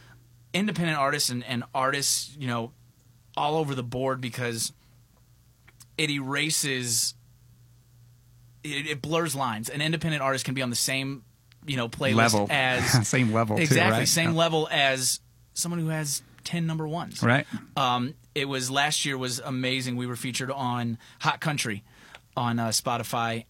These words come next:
Speaker 1: and we're celebrating forty-two million streams on the song that was featured on Hot Country.
Speaker 2: Is that Man Enough Now?
Speaker 1: Man Enough Now.
Speaker 2: Jesus
Speaker 1: Yes, sir.
Speaker 2: Christ.
Speaker 1: So
Speaker 2: Dude. Doesn't get any better than
Speaker 1: It
Speaker 2: that.
Speaker 1: does not.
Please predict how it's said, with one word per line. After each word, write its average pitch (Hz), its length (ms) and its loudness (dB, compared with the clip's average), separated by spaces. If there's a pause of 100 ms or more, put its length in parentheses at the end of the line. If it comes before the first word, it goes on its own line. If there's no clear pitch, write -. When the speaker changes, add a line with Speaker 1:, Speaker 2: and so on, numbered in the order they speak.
(140)
Speaker 1:
and 117 440 -2 (640)
we're - 80 -12
celebrating 135 400 -2
forty-two 139 800 -4
million 131 320 -2
streams 120 560 -2
on 117 100 -6
the 117 80 -2
song 117 280 -2
that 117 40 -4
was 117 120 -6
featured 123 260 -6
on 113 100 -6
Hot 113 220 -8
Country. 117 240 0
Speaker 2:
Is 110 60 4
that 120 140 8
Man 117 200 8
Enough 117 160 4
Now? 120 160 6
Speaker 1:
Man 147 220 6
Enough 139 180 -2
Now. 139 300 4
Speaker 2:
Jesus 123 340 6
Speaker 1:
Yes, 123 100 0
sir. 127 80 8
Speaker 2:
Christ. 113 320 4 (120)
Speaker 1:
So 135 280 2
Speaker 2:
Dude. 131 360 4 (1120)
Doesn't 151 180 2
get 143 100 4
any 185 120 6
better 113 220 6
than 98 140 4
Speaker 1:
It 95 40 6
Speaker 2:
that. 92 100 2
Speaker 1:
does 156 220 6
not. 156 280 4